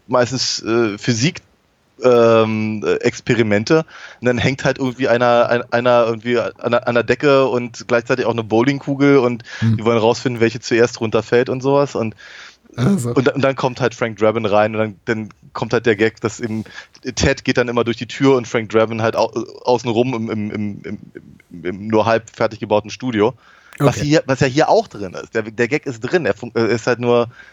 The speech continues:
Speaker 1: äh, ja, wie soll ich sagen, also er fällt halt nicht so sehr ins Gewicht bei, bei diesen
Speaker 2: Mhm.
Speaker 1: ganzen anderen Sachen, die sie da haben.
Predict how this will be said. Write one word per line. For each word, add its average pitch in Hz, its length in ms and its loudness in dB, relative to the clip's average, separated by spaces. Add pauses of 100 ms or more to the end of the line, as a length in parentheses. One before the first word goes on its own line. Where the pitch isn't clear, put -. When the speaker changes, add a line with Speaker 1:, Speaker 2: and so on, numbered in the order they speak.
(640)
Speaker 1:
äh, 120 60 -4 (580)
ja, 127 320 0 (120)
wie 113 60 -2
soll 127 60 2
ich 123 60 -4
sagen, 131 200 0
also 104 140 0
er 117 100 4
fällt 123 240 -2
halt 120 120 -2
nicht 117 100 -8
so 120 80 -4
sehr 113 300 0 (720)
ins 117 180 -8
Gewicht 160 420 -2
bei, 95 180 2
bei 95 180 0
diesen 98 160 -2
Speaker 2:
Mhm. 104 40 4
Speaker 1:
ganzen 98 200 -2
anderen 113 320 -2
Sachen, 92 220 -4
die 92 80 -6
sie 87 80 -6
da 87 120 2
haben. 95 220 0